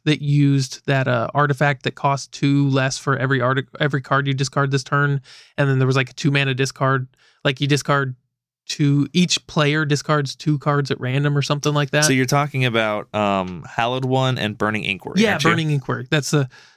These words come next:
Speaker 1: so, like, everyone would always, the ar-, the argument was your two cards were random, so it doesn't matter that you drew two more random cards. It's like, my two cards weren't random.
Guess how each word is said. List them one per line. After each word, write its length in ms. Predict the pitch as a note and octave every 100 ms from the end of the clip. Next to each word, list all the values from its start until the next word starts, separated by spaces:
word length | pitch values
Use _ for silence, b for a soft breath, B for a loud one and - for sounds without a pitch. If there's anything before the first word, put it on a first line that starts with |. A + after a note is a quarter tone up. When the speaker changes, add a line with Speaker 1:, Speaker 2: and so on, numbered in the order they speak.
| _
Speaker 1:
so, 180 | - C#3+
like, 280 | C#3 C3 - _ _
everyone 460 | E3+ G3 F3 E3+ D#3
would 120 | D3
always, 280 | D3 C#3+ C3+
the 140 | D3+ D#3+
ar-, 100 | - -
the 180 | E3+ -
argument 420 | F#3 A3 A3+ G#3
was 400 | D#3+ D3+ D3 C3 -
your 200 | D3+ D3
two 220 | - F#3+
cards 320 | G3+ G3+ F3+
were 140 | F3+ D#3
random, 580 | C#3+ D3 D3 D3 C#3+ C3 _ _ _ _
so 220 | D#3 D3
it 60 | C#3+
doesn't 260 | D3 D#3
matter 520 | D3 C#3+ C#3+ C#3 C3 _
that 140 | D3 D3+
you 100 | C#3
drew 160 | C3+ C3
two 160 | -
more 160 | C#3 B2+
random 300 | A#2 A#2+ A#2
cards. 260 | C#3 B2
It's 100 | -
like, 160 | C#3+ C3
my 140 | D3
two 200 | D#3 G3+
cards 380 | F3 F3 D#3+ -
weren't 380 | A2+ C3+ C#3+ -
random. 360 | A2 F#2 -